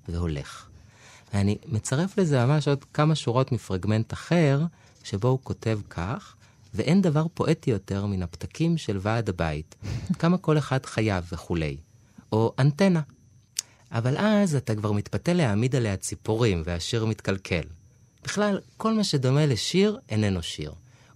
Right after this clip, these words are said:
ומה שאיננו דומה לשיר, הוא שיר. זה ממ-, זה, זה נפלא, זה ממשיך, אבל, אה, אני,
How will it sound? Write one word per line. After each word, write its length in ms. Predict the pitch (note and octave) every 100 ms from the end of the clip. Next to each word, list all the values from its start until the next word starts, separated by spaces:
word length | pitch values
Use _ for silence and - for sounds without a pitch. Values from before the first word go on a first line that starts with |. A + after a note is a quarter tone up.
| B2+
ומה 180 | C3+
שאיננו 500 | D3 B2 G#2 B2+ G#3
דומה 280 | E3+ G2+ F#2+
לשיר, 580 | F#2 F2 - G#2 A2+ C3+ D3 _ - _ _
הוא 100 | A2+
שיר. 300 | - - C#2+ - - _ _ _ _ _ _ _ _ -
זה 100 | A2+
ממ-, 160 | A2+
זה, 260 | A#2 A#2 A2+
זה 120 | A2
נפלא, 360 | A#2 - C#3+ A#2+
זה 180 | G2+
ממשיך, 440 | F#2+ F#2+ C3+ A#2 -
אבל, 280 | F2+ F#2 F2+
אה, 160 | F#2
אני, 200 | F2+ F#2